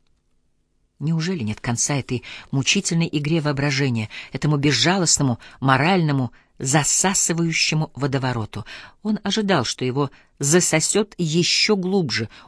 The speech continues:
утащит беспощадное течение, утопит. Но тут он снова подумал о Мот. Он сидел на жестком табурете за решеткой, а в сумраке констебль Добс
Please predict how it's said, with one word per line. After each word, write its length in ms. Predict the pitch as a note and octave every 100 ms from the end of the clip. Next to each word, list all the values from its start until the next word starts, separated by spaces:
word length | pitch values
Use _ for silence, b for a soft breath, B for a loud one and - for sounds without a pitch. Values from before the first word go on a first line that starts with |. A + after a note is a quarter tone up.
| B
утащит 800 | F#3 - F#3 G3+ - G#3+ - - -
беспощадное 1080 | D#3 F3+ - - D3+ - - F#3 F#3 F#3 F#3+
течение, 720 | - E3+ - D3+ B2+ A2 G#2 - _
утопит. 840 | D#3+ - - B2 - - - - - _ _ _ _ _ _ _ _ _ _ _ _ _ _
Но 160 | F#3 G3
тут 200 | A#3+ A#3
он 120 | A#3+
снова 260 | - B3+ G3+
подумал 460 | - G#2+ A2 G#2
о 140 | - B2
Мот. 400 | A2+ G#2+ - - _ _ _ _ _ _ _ _ _ _ -
Он 140 | D3+
сидел 360 | D#3+ E3+ E3+ F3+
на 240 | E3+ D#3+ D#3+ B B
жестком 480 | C3 F3+ - F3+ E3
табурете 640 | E3+ D#3 E3 G3+ G#3+ F#3
за 100 | D3+
решеткой, 580 | D3 - G3+ - E3 - B B B
а 140 | E3
в 60 | -
сумраке 540 | - B3+ A#3 F3+ F#3
констебль 580 | - D3+ - F#3 E3+ F3+
Добс 500 | E3+ A#3+ C4 -